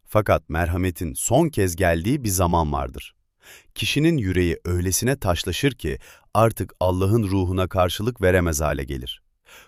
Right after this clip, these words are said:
Kurtarıcının o nazik sesi artık duyulmaz olur ve uyarılar bir son bulur. İşte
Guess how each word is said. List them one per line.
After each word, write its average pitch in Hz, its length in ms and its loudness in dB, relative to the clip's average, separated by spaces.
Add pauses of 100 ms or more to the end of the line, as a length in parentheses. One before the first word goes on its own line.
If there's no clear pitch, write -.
(120)
Kurtarıcının 123 800 0
o 117 200 0
nazik 95 380 0
sesi 82 320 -2 (100)
artık 127 460 -2
duyulmaz 82 420 0
olur - 260 -12 (460)
ve 92 160 0 (100)
uyarılar 95 680 -2
bir 98 60 -6
son 85 340 -2
bulur. 62 280 -12 (600)
İşte - 260 -2